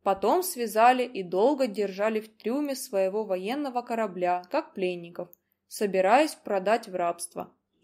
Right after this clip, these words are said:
Как назывался тот корабль, Леха поначалу не запомнил.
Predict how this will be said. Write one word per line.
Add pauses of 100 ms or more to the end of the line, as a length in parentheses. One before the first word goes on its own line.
(520)
Как
назывался
тот
корабль, (260)
Леха
поначалу
не
запомнил.